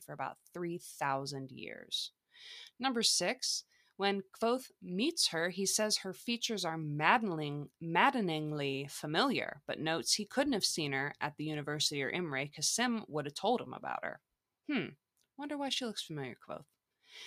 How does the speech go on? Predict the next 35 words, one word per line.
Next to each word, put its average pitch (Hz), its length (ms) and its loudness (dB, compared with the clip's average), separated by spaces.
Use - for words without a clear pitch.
Number 311 220 2
seven, 226 600 6
and 214 240 0
I 123 460 4
guess 247 300 4
this 196 160 0
is 190 100 -2
a 175 60 0
bit 160 160 2
of 147 80 -2
a 151 40 -2
stretch - 540 0
since - 280 0
I 160 120 4
already 147 280 4
touched - 340 -2
on 135 160 -4
this, - 240 -4
but 165 400 4
Maelwyn 220 520 6
is 165 140 0
very 190 240 4
possibly 160 680 0
the 147 500 -2
Lady 170 380 0
Lackless 151 720 2
that - 160 -6
we 175 80 -2
hear 143 300 -2
about 131 360 -2
in 175 160 0
songs 143 500 0
and 202 160 -6
children's 247 440 -2
chants. - 540 -2